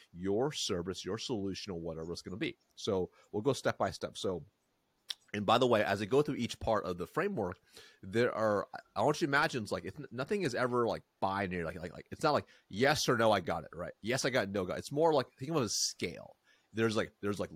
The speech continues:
one to ten. One's like, "I did an okay job doing it," and ten's like, "Yeah, I got, I did an amazing job. They were freaking like, yes, I definitely nailed it." So with that being said, here's what the framework breaks down to. So P, very simple, is pain. Do they have a clear pain?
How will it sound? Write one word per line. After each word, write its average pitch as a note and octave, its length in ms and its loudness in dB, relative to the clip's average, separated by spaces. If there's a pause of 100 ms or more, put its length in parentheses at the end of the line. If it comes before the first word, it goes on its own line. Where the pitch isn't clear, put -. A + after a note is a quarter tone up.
(240)
one C3 420 0
to C3 100 -2
ten. F#2+ 300 -2
One's C3+ 320 2
like, B2+ 180 -2
"I F#3 100 -8
did B3 120 -8
an G#3+ 80 2
okay G3+ 260 6
job G3 220 2
doing G#3+ 220 0
it," G#3 180 0 (200)
and A#2 120 -6
ten's D3+ 220 4
like, G#2 140 4
"Yeah, B2+ 260 4
I A#2 80 4
got, A#2+ 160 2
I A#2 60 4
did C#3 120 4
an G#2+ 40 -2
amazing A2+ 360 2
job. E2 300 0
They A#2 120 4
were A2+ 180 2
freaking G#2+ 320 -4
like, E2 160 -6 (120)
yes, A#2 380 -2 (140)
I D#2+ 80 -10
definitely B2 400 2
nailed D#2+ 260 -4
it." - 80 -18 (160)
So F2+ 440 0 (340)
with G#2 100 -4
that D#3 140 4
being D#3 140 2
said, F2 280 -2
here's C3 160 4
what B2+ 80 -6
the - 60 -12
framework F#2 380 -2
breaks F2+ 200 -6
down F#2+ 160 -4
to. D2 80 -10
So E2 220 -10
P, G#3 360 -4 (440)
very D3 180 4
simple, C3+ 260 2
is C3+ 80 -6
pain. F#3+ 400 0 (520)
Do C#3+ 160 8
they G3+ 80 6
have F#3 160 2
a F3 40 -2
clear F#3 240 0
pain? G3 360 -2